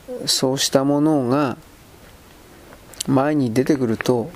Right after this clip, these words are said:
こんな戦争でも何でもそうで、出てくると、本当にろくなことになんねえんだなという、まあ、お-、僕はこれはあらかじ-、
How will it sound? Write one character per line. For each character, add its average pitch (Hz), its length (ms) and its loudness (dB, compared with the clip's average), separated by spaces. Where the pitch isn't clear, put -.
こ 131 100 -2
ん 123 40 0
な 123 80 0
戦 127 180 2
争 123 140 0
で 131 80 2
も 123 80 0
何 120 160 2
で 120 60 0
も 113 60 -2
そ 131 140 2
う 117 40 -2
で、 120 100 -4
出 135 140 2
て 131 80 0
く 123 80 -2
る 110 80 0
と、 113 280 0
本 143 400 0
当 123 120 0
に 110 140 2
ろ 117 160 2
く 160 100 0
な 185 80 2
こ 262 100 -2
と 381 100 4
に 381 60 6
な 202 120 2
ん 147 60 2
ね 135 60 2
え 131 40 2
ん 123 60 0
だ 117 100 0
な 123 180 -2
と 107 180 -2
い 101 180 2
う、 - 40 -8
ま 143 80 4
あ、 - 20 2
お-、 156 240 0
僕 156 200 0
は 123 100 -2
こ 127 120 -2
れ 123 60 2
は 117 120 -2
あ 123 40 0
ら 127 140 0
か 127 160 0
じ-、 117 100 -10